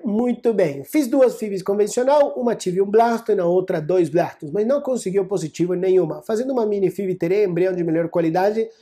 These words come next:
Fabiane, na verdade, não temos certeza, né? Temos que ver por que é essa, essa alteração,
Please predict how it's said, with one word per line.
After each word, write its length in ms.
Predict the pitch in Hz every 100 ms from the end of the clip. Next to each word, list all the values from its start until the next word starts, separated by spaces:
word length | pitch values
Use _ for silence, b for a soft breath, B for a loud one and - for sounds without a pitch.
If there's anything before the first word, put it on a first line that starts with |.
| b -
Fabiane, 400 | 202 214 240 233
na 120 | 202
verdade, 520 | 185 190 196 202 196 B B
não 280 | 175 233 254
temos 500 | 247 185 180 - -
certeza, 1040 | - - 156 - 254 240 208 - 185 202 196 _ _ _ -
né? 260 | 151 175
Temos 380 | 190 - 233 240
que 140 | - 175
ver 320 | 196 208 - -
por 280 | 285 -
que 360 | - 277 302 - 196
é 420 | 185 185 180 185
essa, 400 | 180 185 170 - 233
essa 260 | 180 -
alteração, 920 | 165 160 170 160 120 - 160 123 113